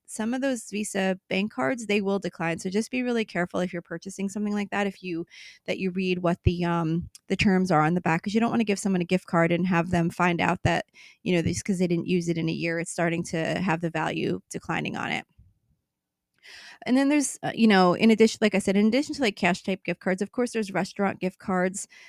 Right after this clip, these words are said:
um, which can be especially nice if you know the type of restaurant someone likes to go to.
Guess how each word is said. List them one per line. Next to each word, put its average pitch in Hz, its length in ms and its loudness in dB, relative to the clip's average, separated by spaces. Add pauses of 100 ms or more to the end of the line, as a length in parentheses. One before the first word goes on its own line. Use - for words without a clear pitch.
(200)
um, 185 500 -2
which 220 260 2
can 240 160 4
be 226 120 4
especially 220 400 2
nice 202 240 0
if 190 100 -8
you 190 80 0
know 185 180 2
the 175 100 0
type 175 280 -4
of 170 120 -4
restaurant 175 520 -4
someone 180 300 -2
likes 170 320 -6
to 175 160 0
go 202 240 0
to. 180 400 0